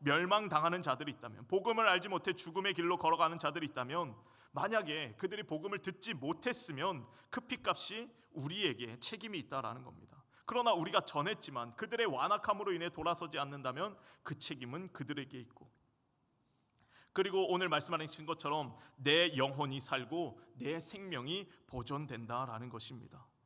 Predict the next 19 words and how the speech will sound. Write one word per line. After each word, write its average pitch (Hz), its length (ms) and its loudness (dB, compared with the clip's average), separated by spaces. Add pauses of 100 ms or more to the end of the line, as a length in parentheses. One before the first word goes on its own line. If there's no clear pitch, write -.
복음 147 340 0
전하는 131 480 -2
일, 139 260 -4 (180)
생명 254 440 -6
살리는 196 480 -4
일, 135 260 -6 (260)
먼저는 151 640 -2 (220)
나 147 340 -4
자신이 139 560 -6
살기 185 420 -6
위한 139 340 -4 (220)
일이다라는 123 680 -4
겁니다. 113 440 -16 (340)
하나님께서 208 500 4
저들을 160 360 2
구원하시고자 165 720 2
하면 156 400 0 (280)
돌들이라도 175 840 2
사용하셔서 175 840 -2